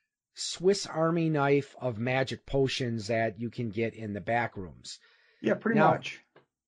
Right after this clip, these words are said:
Speaker 1: yeah, in its natural state, it's actually can be dangerous to drink, so you have to boil it first. But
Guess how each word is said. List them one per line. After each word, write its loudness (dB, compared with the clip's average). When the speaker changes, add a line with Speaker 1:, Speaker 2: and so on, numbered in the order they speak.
Speaker 1:
yeah, 8
in 4
its 0
natural 0
state, 0
it's -4
actually 2
can -2
be -2
dangerous -2
to -4
drink, 0
so -4
you 2
have 0
to -4
boil 0
it -4
first. -4
But 6